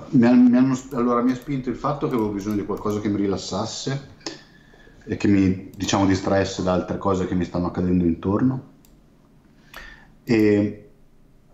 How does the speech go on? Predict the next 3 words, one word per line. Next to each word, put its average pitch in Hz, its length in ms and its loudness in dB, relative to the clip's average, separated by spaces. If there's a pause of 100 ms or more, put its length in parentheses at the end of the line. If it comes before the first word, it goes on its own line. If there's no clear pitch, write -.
(100)
eh, 98 1160 -2 (960)
il 123 160 2
fatto - 840 -2